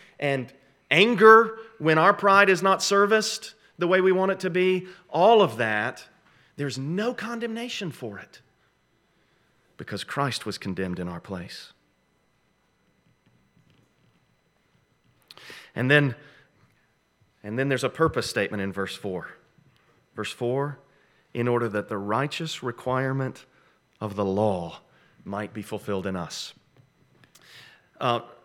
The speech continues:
I may have mentioned this recently. I, I heard a, a guy say, he said, "You know what the Old Testament is with all its law? It's really a love manual." Did I say that last week? I can't remember. If, I don't, okay, great.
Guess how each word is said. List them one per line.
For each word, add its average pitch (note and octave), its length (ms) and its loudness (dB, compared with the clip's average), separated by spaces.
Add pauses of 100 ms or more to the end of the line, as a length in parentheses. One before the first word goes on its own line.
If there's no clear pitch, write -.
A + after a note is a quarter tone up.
(120)
I B2+ 80 -4
may D3+ 120 2
have A#2+ 100 2
mentioned B2+ 280 -4
this - 300 -10
recently. G2+ 560 -6 (420)
I, A2+ 280 -2
I A2+ 40 2
heard C#3 220 0
a, A#2 180 -2
a A#2+ 60 -6
guy A2 440 -2 (120)
say, A#2+ 560 0 (600)
he B2+ 100 -10
said, C3 200 -4
"You D#3 80 0
know F3 80 0
what F3+ 120 -2
the D3+ 80 -4
Old C#3+ 160 -6
Testament C3 320 -8
is B2 160 -6
with A#2 80 -6
all A#2+ 160 -4
its A#2 160 -12
law? A2+ 400 -4
It's A2+ 200 -14
really B2 220 -4
a G#2+ 80 -4
love G#2 300 -6
manual." F2+ 320 -10
Did C#3 160 -8
I A#3+ 60 -10
say F#3+ 180 -10
that F3 160 -8
last E3 180 -12
week? E3 260 -14 (720)
I A2+ 80 -10
can't B2 180 -8
remember. G#2 280 -10
If, F2 120 -18
I A2+ 80 -8
don't, B2+ 140 -8
okay, G#2+ 320 -10
great. G#2 220 -8